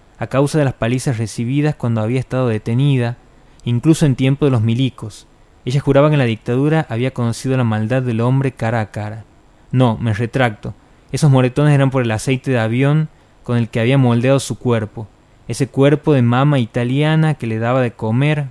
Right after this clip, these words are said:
pagaba la luz, el gas, el agua para regar aquel patio hermoso,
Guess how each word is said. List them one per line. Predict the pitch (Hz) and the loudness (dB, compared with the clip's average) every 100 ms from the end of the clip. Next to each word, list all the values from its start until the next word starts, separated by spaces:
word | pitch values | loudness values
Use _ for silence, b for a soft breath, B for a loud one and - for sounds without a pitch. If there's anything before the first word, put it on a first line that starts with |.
| - | -6
pagaba | 113 117 127 | -4 -2 0
la | 120 | -2
luz, | 110 135 147 - | -2 -2 -4 -8
el | 117 107 | -10 -6
gas, | 113 135 139 - | -2 -2 -4 -10
el | 113 110 | -10 -4
agua | 120 135 135 | -2 0 -2
para | 120 110 | -2 -6
regar | - 110 123 | -6 -6 -4
aquel | 113 - 123 | -4 -6 -8
patio | - 123 - 110 | -6 -6 -4 -2
hermoso, | 110 120 139 - 143 143 | 0 0 0 -2 -6 -6